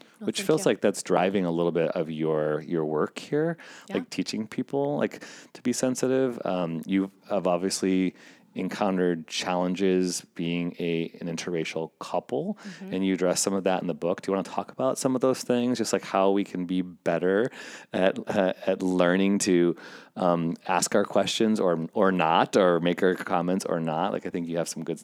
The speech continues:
Speaker 2: good wisdom to share.
Speaker 1: Absolutely. Yeah, one of the things that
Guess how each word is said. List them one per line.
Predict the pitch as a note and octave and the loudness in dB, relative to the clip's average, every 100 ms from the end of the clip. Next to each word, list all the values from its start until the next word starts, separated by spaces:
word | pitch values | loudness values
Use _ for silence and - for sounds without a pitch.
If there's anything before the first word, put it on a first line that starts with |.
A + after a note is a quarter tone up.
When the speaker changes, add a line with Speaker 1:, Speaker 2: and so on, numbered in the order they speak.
| - | -10
Speaker 2:
good | - E2 | -8 -4
wisdom | D#2 D#2 E2 D#2 | -4 -4 -6 -8
to | - | -10
share. | D2+ - D2+ E2+ E2 _ - - - - _ _ - | -8 -6 -6 -8 -10 _ -18 -18 -18 -20 _ _ -4
Speaker 1:
Absolutely. | D4 F4 A#3+ A3 A3+ G#3 F#3 | -4 -2 -2 -2 -2 -4 0
Yeah, | C4 B3 | 2 4
one | A#3 D#4+ | 2 0
of | F4+ | -2
the | B3+ | -4
things | - A3 G#3+ - | -2 -2 -2 0
that | F#3+ | -2